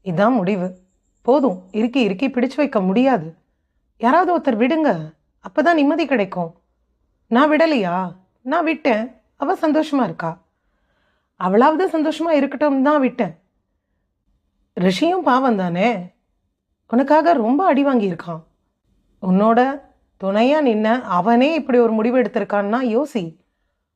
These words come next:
அவனும் வேற என்னதான் செய்வான்? அவன்கிட்ட பழைய சிரிப்பு இல்ல, யாரோடையும் பேசுறது இல்ல, இறுகி போயிருக்கான். அவன் வாழ்க்கையில நீ போன,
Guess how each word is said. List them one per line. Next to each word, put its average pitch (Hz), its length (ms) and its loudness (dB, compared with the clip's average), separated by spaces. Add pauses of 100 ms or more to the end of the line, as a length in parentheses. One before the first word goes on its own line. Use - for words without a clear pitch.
(120)
அவனும் 294 480 0
வேற 208 240 0
என்னதான் 269 360 2
செய்வான்? 220 480 -2 (1300)
அவன்கிட்ட 285 380 2
பழைய 226 320 2
சிரிப்பு 254 360 0
இல்ல, 170 360 -4 (360)
யாரோடையும் 277 500 2
பேசுறது 262 420 -2
இல்ல, 165 300 -6 (760)
இறுகி 349 360 4
போயிருக்கான். 185 600 -4 (720)
அவன் 254 280 2
வாழ்க்கையில 277 540 2
நீ 226 140 2
போன, 180 400 -6